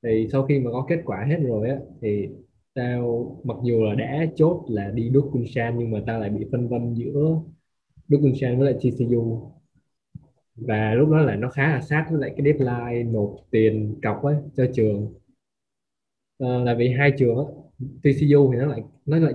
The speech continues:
cho tao double major, ờ, vào marketing với lại psychology luôn. Nhưng mà còn Đức Kunshan thì nó lại cho tao một cái trải nghiệm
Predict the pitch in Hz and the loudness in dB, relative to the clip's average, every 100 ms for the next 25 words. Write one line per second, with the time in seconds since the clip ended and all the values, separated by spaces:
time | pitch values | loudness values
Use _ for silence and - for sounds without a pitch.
0 | - 131 135 135 170 135 113 127 117 113 | 0 -2 0 -2 0 0 0 -2 -2 -4
1 | 104 104 - _ _ _ _ _ _ _ | -4 -8 -12 _ _ _ _ _ _ _
2 | _ _ - 117 113 113 113 113 110 107 | _ _ -10 -8 -6 -4 -4 -2 0 0
3 | 120 135 131 123 127 131 - 110 113 117 | 2 0 2 2 2 0 -2 -4 -2 -2
4 | 120 120 117 117 - - - - 120 120 | 0 2 0 0 -6 -14 -20 -8 -4 -2
5 | 113 110 107 127 135 127 113 120 120 107 | -4 -4 0 2 2 0 0 -2 0 0
6 | 131 107 120 113 117 113 110 107 135 135 | -2 -2 -4 -4 -2 -2 -2 -2 -2 -2
7 | 98 113 113 | -2 -2 -4